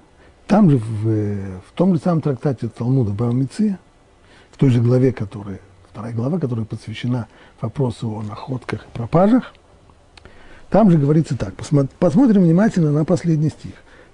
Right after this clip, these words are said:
«Так же поступай с его ослом». То есть сначала речь шла про быка и про ягнёнка. Но разве только быка и ягнёнка нужно возвращать?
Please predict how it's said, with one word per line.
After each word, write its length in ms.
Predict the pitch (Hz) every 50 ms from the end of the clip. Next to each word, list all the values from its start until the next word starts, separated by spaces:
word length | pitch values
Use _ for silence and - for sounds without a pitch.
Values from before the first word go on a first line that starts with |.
| _ _ _
«Так 300 | - 170 185 226 214 165
же 140 | 131 156 165
поступай 680 | - - 135 - - - 135 120 - 175 175 143 117
с 100 | 110 -
его 240 | 113 117 120 156 170
ослом». 360 | 160 131 - 120 101 92 90 - _
То 60 | -
есть 100 | 107 -
сначала 360 | - 120 - - 165 151 139 123
речь 220 | 127 131 117 -
шла 200 | - 127 127 113
про 140 | - - 123
быка 360 | 110 117 120 - 220 233 262
и 100 | 202 165
про 180 | - - 175 160
ягнёнка. 520 | 143 135 127 113 101 90 - - - - _ _ _ _ _ _ _ _ _ _ _ _ _ _ _ _ _ _ _ - - - - - _ _ _ _ _ _ _ _ - - - - - - - - - - - - _ _ _ _ _ _ _ _
Но 100 | - 131
разве 240 | 147 156 135 120 139
только 220 | 131 156 127 - 143
быка 240 | 131 127 - 147
и 80 | 139 135
ягнёнка 320 | 131 143 190 220 185 -
нужно 240 | 196 208 147 117 117
возвращать? 420 | 104 107 110 104 95 87 - -